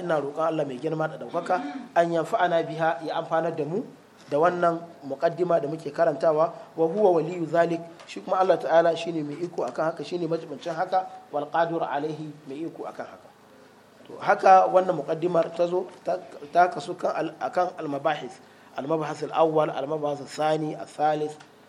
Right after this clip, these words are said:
al-rabi', har zuwa na ƙarshe, domin bayani akan abin da ya shafi sharar fage, akan abin da ya shafi ilimin gado. Al-mabahis al-awwal, al-mabadi wal asharatu li ilmi al-fara'id. Al-mabadi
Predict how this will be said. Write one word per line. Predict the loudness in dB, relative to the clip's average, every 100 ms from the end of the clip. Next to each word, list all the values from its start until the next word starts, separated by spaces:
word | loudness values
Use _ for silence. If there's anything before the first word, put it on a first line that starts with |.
| -12
al-rabi', | -8 -2 0 0 -2 -2
har | -4
zuwa | 0 -2
na | -2
ƙarshe, | -4 -8 -6 -8 -10 -18 -20 -10
domin | -6 -4 -2
bayani | 0 2 2 -2
akan | -2 -2
abin | 0 -2
da | -4
ya |
shafi | -4 -6 -6 -10
sharar | 0 6 6 6
fage, | 2 2 -2 -4 -16 -6
akan | -2 0
abin | 0 0
da | -6
ya | -6 -6
shafi | -6
ilimin | -8 -8 -10
gado. | -14 -16 -18 -20 -20 -20 -20 -20 -20 -20 -20 -20 -20 -20 -20 -20 -20 -20 -20 -20 -20 -20 2
Al-mabahis | 6 8 8 6 4
al-awwal, | 4 6 8 8 6 4 -12 -20 -6 4
al-mabadi | 4 4 2 8 8 6
wal | 4 0
asharatu | 4 2 6 6 6 4 -6 -8
li | -6
ilmi | -4 -4
al-fara'id. | -8 -8 -8 -10 -16 -20 -20 -20 -20 _ _ _ _ _ -20 -10 -4
Al-mabadi | -2 0 4 8 10 8